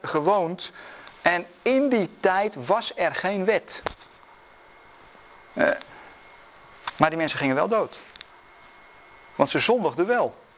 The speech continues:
Ook over hen die niet gezondigd hadden op een gelijke wijze als Adam overtrad, die een beeld is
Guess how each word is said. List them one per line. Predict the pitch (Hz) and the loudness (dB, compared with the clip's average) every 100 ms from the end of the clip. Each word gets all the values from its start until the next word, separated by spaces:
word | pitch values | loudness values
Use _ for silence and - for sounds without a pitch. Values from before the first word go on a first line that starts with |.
| - - - - - - - - - - - - - - - - - - - | -20 -20 -20 -20 -20 -20 -20 -20 -20 -20 -20 -20 -20 -20 -20 -18 -18 -20 2
Ook | 196 269 - | 2 2 0
over | 202 147 135 | -2 -2 -2
hen | 175 | -2
die | 214 143 | -2 -4
niet | 185 - | -4 -4
gezondigd | 143 143 160 160 - | -2 -2 -2 -4 -2
hadden | 143 156 | -2 -4
op | - | -6
een | 117 | -6
gelijke | - 123 151 139 | -2 -2 -2 -2
wijze | 117 113 127 | -2 -2 -4
als | 147 - - | -6 -6 -4
Adam | 202 233 196 165 | -2 0 -2 -2
overtrad, | - 151 127 - 143 156 - - - | -2 -2 -2 -2 0 0 -4 -20 -4
die | 160 - | -2 0
een | 131 110 | -2 -2
beeld | 117 185 226 - | 2 2 2 0
is | 180 180 - - | 0 2 0 -2